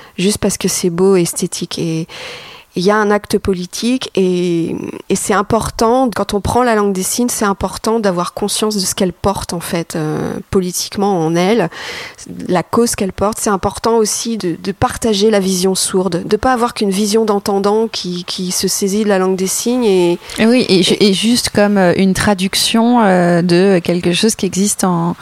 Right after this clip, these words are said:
Speaker 2: en, en langue française orale, quoi.
Speaker 1: Oui,
Speaker 2: C'est
Speaker 1: voilà.
Speaker 2: pas qu'une traduction.
Speaker 1: Oui,
Speaker 2: C'est bien,
Speaker 1: puis
Speaker 2: bien au-delà de ça.
Speaker 1: Oui, voilà, c'est important, euh, la représentativité des, des sourds sur scène, c'est important, euh,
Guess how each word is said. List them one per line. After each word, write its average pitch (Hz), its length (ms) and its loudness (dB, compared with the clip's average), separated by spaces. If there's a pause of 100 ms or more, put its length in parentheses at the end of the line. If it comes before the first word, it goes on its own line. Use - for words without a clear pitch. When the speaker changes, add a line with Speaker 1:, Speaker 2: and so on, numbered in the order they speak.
(340)
Speaker 2:
en, 165 520 2
en 180 140 2
langue 175 460 4
française 185 380 0
orale, 214 300 4
quoi. - 180 -4 (140)
Speaker 1:
Oui, 233 380 2
Speaker 2:
C'est 302 80 2
Speaker 1:
voilà. 208 180 4
Speaker 2:
pas 349 80 2
qu'une 233 160 4
traduction. 208 640 0 (400)
Speaker 1:
Oui, 220 120 0
Speaker 2:
C'est 427 100 6
bien, 175 200 2
Speaker 1:
puis 185 240 -2
Speaker 2:
bien 196 300 4
au-delà 196 220 2
de 202 100 0
ça. 196 220 0 (440)
Speaker 1:
Oui, 226 140 2 (100)
voilà, 202 380 2
c'est - 240 -4
important, 208 680 2
euh, 165 540 2
la 170 140 2
représentativité 180 1120 0
des, 165 380 2
des 170 180 0
sourds - 340 -2
sur - 240 -4
scène, 190 240 0
c'est - 160 -2
important, 247 800 2
euh, 175 180 0